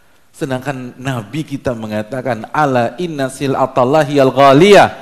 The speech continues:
ala inna sil'atallahi al jannah." Ketahuilah, yang Allah tawarkan mahal, mahal,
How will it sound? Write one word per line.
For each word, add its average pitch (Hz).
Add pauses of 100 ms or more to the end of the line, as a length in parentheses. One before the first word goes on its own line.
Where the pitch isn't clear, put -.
(220)
ala 135
inna 135
sil'atallahi 127
al 113
jannah." 139
Ketahuilah, 135
yang 127
Allah 131
tawarkan 135
mahal, 143 (440)
mahal, 104